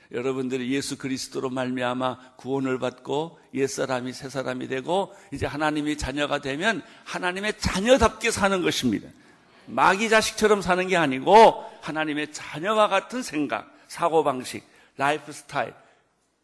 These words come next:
그런 떳떳함, 이런, 그런 긍지.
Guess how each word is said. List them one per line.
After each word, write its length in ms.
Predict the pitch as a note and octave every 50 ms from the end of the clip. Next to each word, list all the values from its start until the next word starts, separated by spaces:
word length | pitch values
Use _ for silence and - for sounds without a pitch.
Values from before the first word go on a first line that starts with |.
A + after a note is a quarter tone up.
| _ _ - - -
그런 320 | _ - D#3 G3 G#3 - -
떳떳함, 600 | G#3+ A3+ - - C4+ B3+ - - F3+ F#3 F#3+ - - - - _ _ _ _ _ _ _ _ _ _ _ _ _ _ _ _ _ _ _ _ _ _ - A#2 -
이런, 260 | - E3 G3 G#3+ F3+
그런 400 | - E3+ G#3 A3+ A#3+ C4 B3+ G3+
긍지. 640 | - G3 A3+ B3 B3+ - A3 G3 - - - -